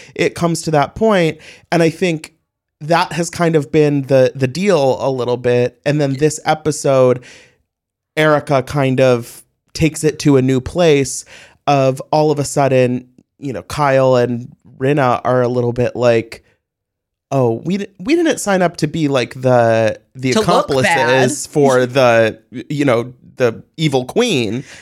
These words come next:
Speaker 2: Right. They're like, they're, they don't really care what she did or didn't do. Th-, like,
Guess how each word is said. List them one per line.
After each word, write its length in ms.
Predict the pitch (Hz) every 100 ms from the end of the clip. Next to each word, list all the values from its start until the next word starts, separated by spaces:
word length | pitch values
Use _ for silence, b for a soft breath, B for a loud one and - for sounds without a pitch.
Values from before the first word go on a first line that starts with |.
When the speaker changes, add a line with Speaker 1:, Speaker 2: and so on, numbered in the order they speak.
| B 190
Speaker 2:
Right. 320 | 180 147 175
They're 160 | 220
like, 240 | 226 220 220 b b b
they're, 480 | 180 240 269 392 240 -
they 100 | 277
don't 200 | 571 -
really 200 | 339 294
care 380 | - 214 170 175
what 180 | 175 165
she 180 | - 175
did 340 | 147 147 151
or 220 | 151 147 143
didn't 320 | 143 147 135
do. 440 | 143 143 147 165 -
Th-, 120 | -
like, 100 | 190